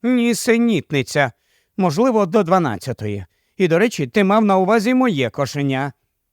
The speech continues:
Кетрін». «Що?» «Це безглуздо, але мене звуть Кетрін». «Так, зменшувальне від свого імені можеш мені не казати», посміхаючись, сказав він.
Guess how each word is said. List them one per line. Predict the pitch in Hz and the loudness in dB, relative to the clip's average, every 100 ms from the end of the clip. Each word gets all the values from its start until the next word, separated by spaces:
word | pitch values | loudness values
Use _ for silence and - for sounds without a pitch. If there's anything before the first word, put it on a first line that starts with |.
| _ _ _ | _ _ _
Кетрін». | 233 175 - 135 131 139 - _ _ _ _ _ _ _ | -2 -2 0 0 0 -4 -12 _ _ _ _ _ _ _
«Що?» | - 127 127 160 220 - _ _ _ _ _ _ _ _ 160 117 156 135 | -8 -2 2 2 2 -4 _ _ _ _ _ _ _ _ -6 -2 0 -2
«Це | - 165 135 | -2 -2 0
безглуздо, | 151 127 185 269 247 113 120 - _ _ _ _ | -2 0 0 0 -2 -2 -4 -6 _ _ _ _
але | 190 180 | 2 2
мене | 180 220 269 | 2 2 2
звуть | 131 131 123 - | 0 -4 -6 -2
Кетрін». | 226 196 - 175 170 160 _ _ _ _ _ _ _ _ _ _ | 2 2 0 -2 -2 -6 _ _ _ _ _ _ _ _ _ _
«Так, | - 147 117 95 87 _ _ _ _ _ 208 | -6 -4 -2 -4 -8 _ _ _ _ _ -6
зменшувальне | 180 208 240 247 220 233 240 233 233 220 | -2 0 0 0 0 0 2 2 2 2
від | 208 | 0
свого | 160 208 208 190 | 0 2 4 2
імені | 196 208 202 196 | 2 0 0 0
можеш | 180 165 170 170 175 - | 2 0 0 0 -2 -2
мені | 170 151 139 | 0 0 0
не | 156 | 0
казати», | 143 170 131 127 110 101 113 - _ _ _ _ | 2 0 2 0 -2 -2 -6 -8 _ _ _ _
посміхаючись, | 113 107 120 123 - 160 156 - 156 | -6 -4 -4 -2 0 0 0 -2 -4
сказав | - - 120 123 123 | -4 -2 -2 2 0
він. | 107 95 82 | 0 -4 -6